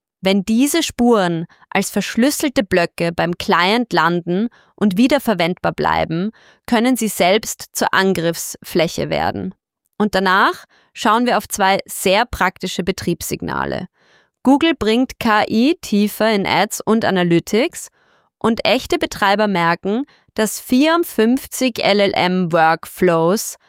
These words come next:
andere Disziplinen brauchen als ein einzelner Prompt. Der Deep Dive des Tages kommt aus dem Paper Stealing Reasoning Traces from Proprietary L L M A P Is.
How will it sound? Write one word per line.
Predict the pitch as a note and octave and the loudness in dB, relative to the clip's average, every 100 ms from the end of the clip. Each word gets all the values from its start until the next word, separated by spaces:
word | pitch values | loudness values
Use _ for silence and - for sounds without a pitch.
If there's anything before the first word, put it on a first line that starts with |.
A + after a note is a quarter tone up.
| _ _ | _ _
andere | - G3+ A#3+ A#3+ A#3 | -2 0 2 0 0
Disziplinen | G#3+ - F#3+ G#3+ A#3+ B3 | -2 -2 -4 2 2 2
brauchen | G3+ E3 F3 - G#3 | 2 2 2 0 -4
als | - F3+ | -2 -2
ein | F#3 G3+ | -2 -4
einzelner | - E3+ F#3 - G#3 G3 | -2 0 0 -2 -2 -2
Prompt. | - D#3+ D3+ - - _ _ _ | -2 -4 -4 -10 -18 _ _ _
Der | G3 F3+ | 0 0
Deep | E3+ B3+ F4+ | 2 2 2
Dive | - C#4+ E4 | 2 0 0
des | D4+ | -6
Tages | - G3+ F3+ A3+ - | -2 0 0 -2 -6
kommt | - E3+ B3 - _ _ - | -4 -2 -4 -8 _ _ -4
aus | G3+ - | -4 -2
dem | G3 | -2
Paper | F#3 G#3 A3+ - D4 | -2 0 0 2 -2
Stealing | - - B3+ C4 D4 A3+ | -2 0 2 2 2 2
Reasoning | A3+ B3+ A3+ F#3 F3+ | 2 2 2 -2 -2
Traces | - D#3+ E3 F#3+ C4+ - - _ | -2 -2 -2 -4 -4 -6 -18 _
from | - G#3 G3+ | -2 -2 0
Proprietary | G#3 - F#3+ F#3 A3 - A3 F3+ F#3+ A3 | -4 -2 0 2 2 0 0 2 2 2
L | - F3 | 2 2
L | F3 - | 2 2
M | F#2 F3+ C#4 - | 0 0 0 0
A | A3 | 0
P | A3+ - C#3 | 0 0 -2
Is. | F3 - | -6 -12